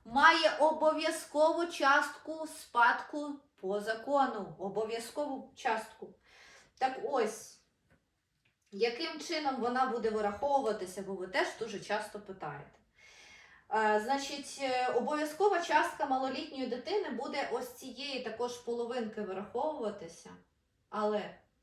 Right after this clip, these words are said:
дивіться, як воно береться. Нотаріус як вираховує? Якщо є три спадкоємці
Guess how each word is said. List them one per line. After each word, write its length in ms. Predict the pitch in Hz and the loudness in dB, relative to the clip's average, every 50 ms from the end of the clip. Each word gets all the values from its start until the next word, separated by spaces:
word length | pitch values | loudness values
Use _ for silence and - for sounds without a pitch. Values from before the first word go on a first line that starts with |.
| _ _ _ _ _ _ _ _ _ _ _ _ _ _ _ _ | _ _ _ _ _ _ _ _ _ _ _ _ _ _ _ _
дивіться, 520 | - 196 196 202 190 185 190 - - - 202 202 - _ _ _ | -12 -10 -6 -6 -6 -8 -8 -14 -20 -20 -20 -20 -20 _ _ _
як 320 | 185 180 180 180 180 - | -18 -14 -14 -14 -14 -14
воно 220 | 196 180 180 180 170 | -16 -16 -14 -16 -16
береться. 480 | 180 175 175 170 165 - - - - 208 - _ _ _ _ _ _ _ _ _ _ _ _ _ _ _ _ _ _ _ _ _ _ _ _ _ _ _ _ - | -14 -14 -14 -14 -16 -18 -20 -20 -20 -20 -20 _ _ _ _ _ _ _ _ _ _ _ _ _ _ _ _ _ _ _ _ _ _ _ _ _ _ _ _ -8
Нотаріус 520 | 220 233 233 302 330 349 349 302 285 - 294 | -6 -2 4 6 6 6 6 4 0 2 2
як 220 | 277 269 269 214 | 2 2 2 0
вираховує? 640 | 220 202 202 202 - - 196 185 180 175 170 175 | -4 -4 -4 -6 -6 -6 -6 -6 -6 -8 -10 -8
Якщо 240 | 185 208 - - 339 | -8 -8 -8 -6 -4
є 160 | 339 339 302 | -2 -2 -4
три 200 | 302 285 277 302 | -4 -6 -8 -8
спадкоємці 840 | 294 - - 381 254 - - 233 220 185 185 185 190 196 - - - | -8 -6 -6 -6 -6 -6 -8 -8 -8 -6 -6 -8 -10 -12 -16 -20 -20